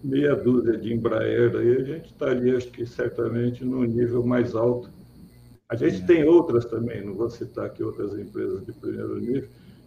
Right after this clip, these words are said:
Speaker 1: mas, é, a gente estaria muito melhor situado em termos do nosso portfólio de exportações, né?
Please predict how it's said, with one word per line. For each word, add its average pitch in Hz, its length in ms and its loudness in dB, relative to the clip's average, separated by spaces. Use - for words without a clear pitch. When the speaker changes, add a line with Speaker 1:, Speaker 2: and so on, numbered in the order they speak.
Speaker 1:
mas, 120 420 -2
é, 120 360 4
a - 20 -2
gente 127 220 -2
estaria 127 440 2
muito 135 300 0
melhor 123 300 4
situado 120 480 2
em 135 80 -4
termos 127 400 0
do 123 120 4
nosso 120 560 0
portfólio 120 720 2
de 110 120 -10
exportações, 117 960 -2
né? 113 140 -14